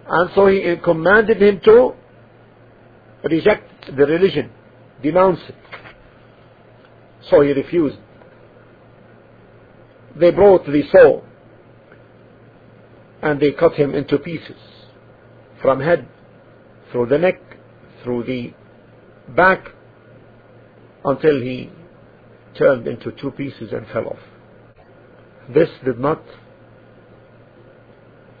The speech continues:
prevent him from holding to his faith. And he accepted and was content to be killed in this way, but not to renounce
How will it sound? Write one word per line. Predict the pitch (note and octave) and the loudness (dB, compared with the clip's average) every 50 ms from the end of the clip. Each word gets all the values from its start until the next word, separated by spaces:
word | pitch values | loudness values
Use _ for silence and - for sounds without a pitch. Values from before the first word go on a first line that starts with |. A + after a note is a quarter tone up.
| - - _ | -20 -8 _
prevent | - C3+ B2+ D3 D#3+ E3 D#3+ | -4 0 2 2 0 0 0
him | D#3 D3+ C#3 | -4 -6 -2
from | - D#3 C#3+ C#3+ | -2 -2 0 2
holding | C#3 F#3+ A3+ G#3+ F3+ G3 F#3 D#3 | 6 6 6 6 6 2 -2 2
to | - D#3 | 2 2
his | D3+ C#3+ - - | 2 0 -2 0
faith. | - D#3 B2 - - - - - - _ - _ _ _ - - - - - - - - _ - - - - - _ - - - - - - - - - - - | -2 -2 -2 -2 -12 -20 -20 -20 -20 _ -20 _ _ _ -20 -20 -20 -20 -20 -20 -20 -20 _ -20 -20 -20 -20 -20 _ -20 -20 -20 -20 -20 -20 -20 -20 -18 -4 0
And | F3 F#3 G#3 G3 | 2 2 2 2
he | E3 G3+ A#3 A3+ G3+ E3 D3 - - - - - - - - - _ _ - - - - _ _ _ _ _ _ - - _ - - - - _ _ - - - | 0 -2 -2 -2 -2 -4 -6 -10 -16 -20 -20 -20 -20 -20 -20 -20 _ _ -20 -20 -20 -20 _ _ _ _ _ _ -20 -20 _ -20 -20 -20 -20 _ _ -20 -6 -4
accepted | F#3 - - - - A#3+ B3 B3 - - G3 - - | -4 -4 -4 2 4 4 4 4 4 2 2 2 2
and | - F3+ F3 D#3+ C#3 C3+ - - - | -2 -2 -2 -2 -10 -14 -20 -20 -12
was | - D#3+ D3+ F3+ G3+ - - - | -2 0 2 2 2 0 2 2
content | G#3+ G#3 F#3 - - A3+ A3 G#3+ - - - - - _ - - - - _ _ - - - - - - - _ - - - - | 2 2 2 2 2 2 2 2 -4 -10 -20 -20 -20 _ -20 -20 -20 -20 _ _ -20 -20 -20 -20 -20 -20 -20 _ -20 -20 -20 -4
to | - D#3+ | -4 0
be | D3 E3 F3+ E3 | 2 2 0 2
killed | - - A#3+ A#3 G#3 D3+ B2+ - - - _ - _ - | 4 4 4 4 4 0 -4 -16 -20 -20 _ -20 _ -4
in | - D3 D3 C#3+ | -4 -4 -2 -2
this | D#3+ D3 - - | -4 -4 -2 0
way, | D3+ G#3 A3+ G#3+ F3+ - - - - - _ _ - - - - _ - _ - _ | 4 6 6 6 4 2 -4 -16 -20 -20 _ _ -20 -20 -20 -20 _ -20 _ -20 _
but | C3 C3 C3 - E3 | 0 0 0 2 2
not | F3+ F3+ F3+ - | 0 0 2 2
to | D#3+ | 2
renounce | D#3 D3+ D#3+ D#3 F3 F#3 F#3 F3+ E3+ | 2 4 2 2 4 4 4 4 2